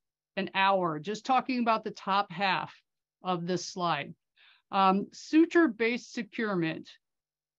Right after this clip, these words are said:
because we have all those engineered devices, is currently off-label. It was appropriate to use suture-based securement off-label when we didn't have four options for engineered <laughs> securement devices,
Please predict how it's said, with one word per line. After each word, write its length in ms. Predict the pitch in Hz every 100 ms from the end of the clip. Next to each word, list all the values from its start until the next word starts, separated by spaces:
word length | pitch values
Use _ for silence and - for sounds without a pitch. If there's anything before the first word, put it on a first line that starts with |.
| _ _ _ _ _
because 360 | 180 175 202 202
we 120 | 254
have 160 | 262 254
all 100 | 254
those 240 | 277 254 -
engineered 540 | 240 269 277 233 202
devices, 640 | 175 160 165 160 175 165
is 200 | - 214
currently 440 | 208 269 269 262 226
off-label. 720 | 196 190 190 180 160 - - _ _ _ _ -
It 100 | 196
was 200 | 190 202
appropriate 840 | 202 - 294 359 359 240 190 -
to 120 | -
use 400 | 190 190 185 170
suture-based 560 | - 208 - 170 170 156
securement 640 | 170 - 165 165 170 170 -
off-label 760 | 170 165 - 165 160 170 185 185 _ -
when 180 | 202 214
we 120 | 226
didn't 300 | 240 247 233
have 460 | 175 311 302 226 165 -
four 300 | 196 190 -
options 520 | 165 - 196 160 147
for 220 | - 170
engineered 500 | 180 175 170 208 165
<laughs> 60 | -
securement 380 | - 202 180 175
devices, 520 | 170 170 165 170